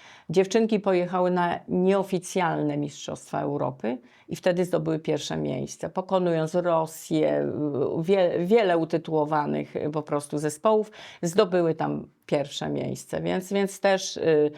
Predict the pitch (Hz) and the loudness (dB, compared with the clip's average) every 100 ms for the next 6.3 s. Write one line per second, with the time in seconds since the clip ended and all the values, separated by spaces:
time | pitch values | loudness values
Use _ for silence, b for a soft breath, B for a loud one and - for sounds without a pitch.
0 | B B B 190 208 262 - 247 247 233 | B B B 0 2 2 2 2 4 4
1 | 220 214 190 170 - 143 147 - - 151 | 4 4 2 0 0 -4 -4 -8 -4 -4
2 | 165 165 170 165 165 - 170 202 196 185 | 0 0 0 0 -2 -2 2 4 6 4
3 | - 170 175 175 170 160 160 208 220 196 | 2 0 2 2 2 2 2 2 2 0
4 | - 180 - 170 165 160 170 165 175 170 | 0 -4 -2 -4 -2 -2 -4 -2 -4 0
5 | 175 170 165 160 151 160 160 170 175 - | -2 -2 -2 0 0 -2 -2 0 0 0
6 | 165 156 | -2 -2